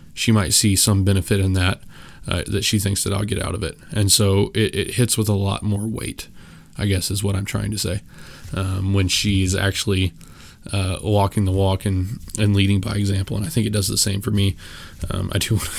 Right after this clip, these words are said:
<laughs> um, a little story, I think it was two days ago. Um, y'all know I'm big on daily discipline. You know, I'm big on doing things a certain way every single day. Not certain way, but, uh, getting a certain number of things done that are going to move you forward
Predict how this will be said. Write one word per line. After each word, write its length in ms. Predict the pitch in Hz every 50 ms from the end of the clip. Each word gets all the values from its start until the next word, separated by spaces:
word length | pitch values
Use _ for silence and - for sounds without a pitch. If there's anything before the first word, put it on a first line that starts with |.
| - 135 107 - -
<laughs> 440 | - - - - - - - -
um, 440 | - 107 95 95 92 92 90 90 90 87 - - - - - - - - - - - - - - - - - - - - - - - -
a 40 | 113
little 180 | 110 107 104
story, 400 | 101 - - 113 104 98 98 95
I 60 | 95 92
think 140 | 101 101
it 40 | 98
was 140 | 95 92 -
two 160 | - - 110
days 220 | 95 98 104 101 95
ago. 340 | 95 101 107 95 98 98 - - - - - - - - - -
Um, 320 | 98 95 95 92 92 98
y'all 160 | 104 110 110 107
know 160 | 104 101 95
I'm 140 | 95 98 98
big 200 | 98 98 101 95
on 360 | 95 95 95 92 92 92 90 - - - - - -
daily 360 | 104 95 101 95 95 95 98
discipline. 500 | 92 95 90 - - 101 101 104 95 95
You 80 | 98 98
know, 100 | 98 98
I'm 140 | 95 95
big 180 | 95 98 98 92
on 140 | 90 98 104
doing 320 | 101 104 98 95 98 98 95
things 280 | - 101 101 95 92
a 60 | 95
certain 340 | 92 - - 101 104 101 101
way 240 | 98 92 95 92 92
every 160 | 95 95 98
single 260 | 95 - 104 98 98
day. 260 | 95 98 95 95 95 95
Not 220 | - 110 110 107
certain 320 | - - - - 80 80
way, 200 | - - - 73
but, 220 | - - 90 - - - - - - - - - - - - -
uh, 300 | - 107 98 95 95 92
getting 340 | 87 87 110 120 127 127 127
a 80 | 120 110
certain 400 | - - - 110 92 98 104 101
number 320 | 101 101 101 98 98 98
of 120 | 98 92 87
things 480 | - 104 98 95 95 104 98 90 - -
done 400 | - - 110 107 104 101 98 95
that 100 | 92 92
are 80 | 95
going 180 | 95 104 104 104
to 40 | 98
move 200 | 98 101 98 98
you 100 | 101 98
forward 440 | - - 104 101 95 98 95 95